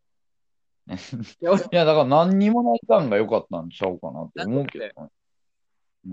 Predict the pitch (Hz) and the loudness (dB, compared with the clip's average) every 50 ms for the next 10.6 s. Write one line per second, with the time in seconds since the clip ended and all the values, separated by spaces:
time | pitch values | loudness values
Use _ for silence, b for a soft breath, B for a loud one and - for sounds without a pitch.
0 | 87 80 73 - - 135 143 143 160 190 208 190 151 113 - - 160 156 160 165 | -12 -12 -12 -8 -2 2 2 4 4 2 2 2 0 0 0 0 2 2 2 0
1 | 160 - - - 196 190 196 208 - - _ _ _ _ _ - 180 170 147 131 | -2 -8 -6 -2 0 2 2 0 0 -2 _ _ _ _ _ 0 4 4 4 4
2 | 113 117 127 120 107 101 - 107 107 104 101 135 143 147 151 156 151 143 147 151 | 4 0 -2 -4 -4 -6 -4 -2 -2 -2 -2 0 2 2 2 2 2 0 0 -2
3 | 143 139 - - 165 160 160 165 165 160 131 - 120 110 95 98 104 107 - - | -2 -2 -2 -2 0 2 2 2 0 -4 -6 -6 -8 -6 -4 -2 -4 -4 -4 -6
4 | 123 123 123 123 113 - - _ _ _ _ _ _ _ _ _ _ 135 151 175 | -6 -4 -4 -4 -4 -6 -10 _ _ _ _ _ _ _ _ _ _ -4 -2 -2
5 | 180 175 127 - 104 98 92 101 107 104 90 82 71 69 80 107 113 117 120 113 | -2 -2 -4 -2 -2 0 0 2 2 2 0 -2 -4 -8 -12 -12 -10 -10 -8 -6
6 | 113 113 107 98 95 98 104 117 131 123 101 87 87 87 92 95 135 156 156 147 | -6 -6 -6 -4 -4 -4 -4 -2 -2 -2 -2 -2 -4 -4 -6 -4 -2 0 0 0
7 | 147 151 196 214 202 175 135 98 - - - _ - 135 165 202 220 214 - 220 | 2 2 4 4 4 4 4 2 -2 -6 -14 _ -2 0 2 2 2 0 0 -2
8 | 208 202 - 160 139 123 113 117 110 - 113 110 107 110 110 104 107 101 107 110 | -2 -2 -4 -6 -6 -4 -4 -6 -6 -4 -4 -2 -2 -2 -4 -6 -6 -6 -6 -6
9 | 113 120 113 98 - - 120 139 151 131 98 78 - - - _ - 98 101 98 | -6 -6 -6 -8 -6 -2 -2 0 2 2 0 0 -2 -8 -16 _ -10 -8 -8 -8
10 | 87 - 80 65 67 65 58 - _ _ _ _ | -10 -12 -16 -16 -16 -20 -20 -20 _ _ _ _